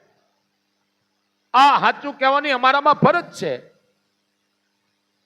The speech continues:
અને ચારણો તો આદિ અનાદિથી કહેતા આવ્યા છે, આજકાલના નહીં, રામ પહેલાના સાચું કહેતા આવ્યા છે.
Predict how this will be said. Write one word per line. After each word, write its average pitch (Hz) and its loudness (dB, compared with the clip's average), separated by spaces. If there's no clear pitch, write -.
અને 247 -4
ચારણો 269 2
તો 294 4
આદિ 302 4
અનાદિથી 330 2
કહેતા 262 0
આવ્યા 175 -2
છે, - -20
આજકાલના 294 2
નહીં, 349 2
રામ 294 2
પહેલાના 311 2
સાચું 294 0
કહેતા 277 0
આવ્યા 220 0
છે. 139 -16